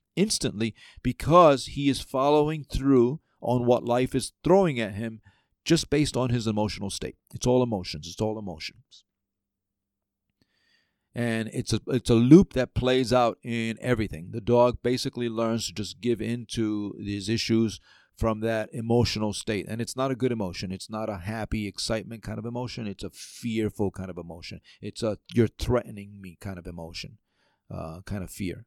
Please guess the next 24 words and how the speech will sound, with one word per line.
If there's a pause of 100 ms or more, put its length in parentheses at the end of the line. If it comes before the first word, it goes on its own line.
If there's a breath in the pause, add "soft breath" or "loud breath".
(460)
And
that, (380)
you,
you
know,
just
like
human,
if
you
feel
threatened,
how
are
you
gonna
act?
<laughs>
Defensively, (120)
right?
Uh,
whatever
that
means.